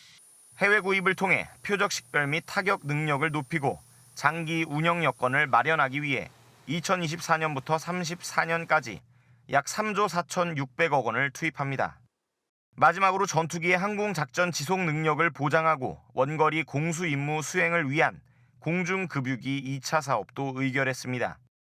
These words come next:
이천이십사 년부터 이십구 년까지 약 일조 이천억 원을 투입해 해외 공중급유기를 구입함으로써 항공 작전 반경이 확대되고 국제 평화 유지 활동 지원,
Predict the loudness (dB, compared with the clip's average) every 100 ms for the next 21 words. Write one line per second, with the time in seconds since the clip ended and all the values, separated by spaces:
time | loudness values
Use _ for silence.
0 | _ _ _ _ _ -8 -2 0 0 -2
1 | -2 0 0 0 -2 0 -2 -4 -8 -6
2 | 0 0 2 2 2 -6 -10 -16 0 0
3 | 2 -2 -2 -2 -2 -2 -6 -2 2 2
4 | 2 0 -2 -6 -6 -2 -2 -4 _ _
5 | _ -2 2 2 2 -2 -4 -2 -4 -4
6 | -4 -2 -2 -2 -2 -4 -4 -6 -2 0
7 | 0 -2 0 -2 -4 _ _ _ -4 -2
8 | 0 -2 0 -2 2 0 2 -2 -2 0
9 | 0 0 -4 -6 -2 0 0 -2 -6 -12
10 | _ _ _ -8 -8 -2 -2 2 2 4
11 | 2 0 -4 -2 -2 -4 -4 -4 -4 0
12 | 2 2